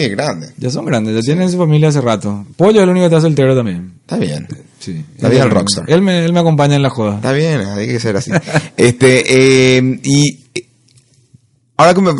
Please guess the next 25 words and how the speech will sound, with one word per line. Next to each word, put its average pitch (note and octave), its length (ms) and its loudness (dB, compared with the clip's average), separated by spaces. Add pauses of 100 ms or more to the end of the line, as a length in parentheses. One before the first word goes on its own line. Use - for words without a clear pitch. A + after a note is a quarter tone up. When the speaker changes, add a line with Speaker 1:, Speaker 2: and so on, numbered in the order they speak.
(120)
Speaker 1:
te, B2 140 2
te, A2 200 0
te A#2+ 200 0
cambio D#3+ 200 6
completamente C#3 480 4
de C3+ 60 2
tema, C3 240 2
porque A2+ 220 2
Speaker 2:
Dale. - 160 -2
Speaker 1:
la A2+ 140 4
última B2 300 2
entrevista A#2+ 380 4
que B2 80 4
hice A2+ 500 2
de, A2 300 4
para, G2 420 2
para, F2+ 180 0 (160)
antes F2+ 120 -4
de G#2 100 2
este G2+ 140 0
podcast A#2+ 500 0 (400)
fue A2+ 160 0
con A#2 180 2
Van A#2 200 4
Ebu, A#2 380 2